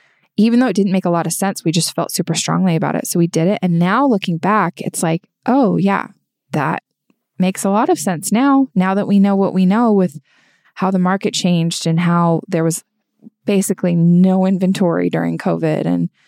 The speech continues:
how things were getting snatched up like crazy and the prices went through the roof and all those things that happened. We never could have foreseen that. Nobody ever could have foreseen covid.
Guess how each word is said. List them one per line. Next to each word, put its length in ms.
how 200
things 260
were 60
getting 200
snatched 440
up 140
like 160
crazy 560
and 140
the 40
prices 480
went 200
through 140
the 120
roof 360
and 180
all 200
those 220
things 240
that 100
happened. 340
We 120
never 360
could 180
have 80
foreseen 440
that. 220
Nobody 320
ever 180
could 140
have 80
foreseen 440
covid. 440